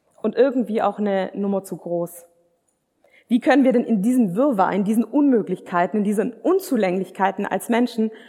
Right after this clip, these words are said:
überhaupt Friedensstifter sein? Wie können wir da Gottes Weg gehen, Frieden zu stiften?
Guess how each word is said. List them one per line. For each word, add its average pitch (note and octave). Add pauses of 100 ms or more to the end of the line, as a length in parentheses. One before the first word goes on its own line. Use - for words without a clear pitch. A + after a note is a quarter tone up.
(180)
überhaupt G#3+
Friedensstifter A3+
sein? D#3 (3500)
Wie B3+
können C4+
wir A#3 (200)
da G#3
Gottes B3+
Weg G3+
gehen, B3+ (640)
Frieden D4+
zu -
stiften? E3